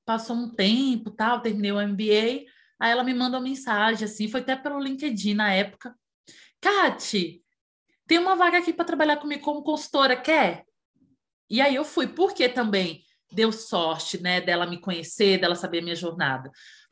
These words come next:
Porque todas as vezes que eu fazia candidatura pra alguma oportunidade,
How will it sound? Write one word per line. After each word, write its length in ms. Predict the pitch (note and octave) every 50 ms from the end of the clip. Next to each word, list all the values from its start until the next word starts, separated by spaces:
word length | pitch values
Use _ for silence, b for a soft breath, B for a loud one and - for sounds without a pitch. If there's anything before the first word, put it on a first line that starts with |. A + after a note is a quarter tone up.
| - _
Porque 220 | A3+ A3 A3+ A#3+
todas 380 | A3+ A#3 C#4 C4+ D4+ D4+ D#4 C#4+
as 140 | B3+ A3+ G3+
vezes 300 | G#3+ G3 G3 G#3+ G3+ -
que 140 | - - G#3+
eu 160 | G#3 G#3 G3+
fazia 640 | G3 F#3+ - G3+ F#3+ F#3+ - - F#3+ F#3+ F#3 F#3 -
candidatura 880 | A3 G3+ F#3 G3+ G#3 F#3+ F#3+ F#3+ F#3+ - - F#3 E3+ E3+ E3 E3 E3
pra 160 | - - G3+
alguma 320 | F#3+ F3+ - G3+ G#3 A3 A#3
oportunidade, 1040 | A3+ A3+ A3+ G#3+ A3 A3 G3 F#3+ F3 F3 D#3+ D#3+ D3+ D3 C#3+ C#3+ - - - D3+